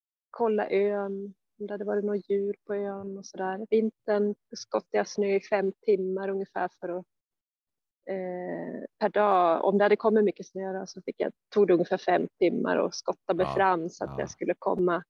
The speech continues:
Speaker 1: till vedförråd och sånt där. Så att, ja.
Speaker 2: Du, du hade ju, du hade ju en,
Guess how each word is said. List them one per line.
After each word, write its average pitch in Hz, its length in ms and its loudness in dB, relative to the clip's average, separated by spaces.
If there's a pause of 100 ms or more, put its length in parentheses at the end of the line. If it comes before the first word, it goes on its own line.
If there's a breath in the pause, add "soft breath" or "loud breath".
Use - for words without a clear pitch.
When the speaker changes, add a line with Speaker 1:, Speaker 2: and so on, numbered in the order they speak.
Speaker 1:
till 190 120 2
vedförråd 175 800 0
och - 120 -18
sånt - 200 -20
där. - 240 -14 (880)
Så - 140 -10
att, 220 100 -8
ja. 233 400 -2 (540)
Speaker 2:
Du, - 100 -20
du 110 100 -8
hade 104 200 -2
ju, 90 460 0 (280)
du 104 120 -4
hade 107 180 0
ju 104 100 4
en, 101 160 -2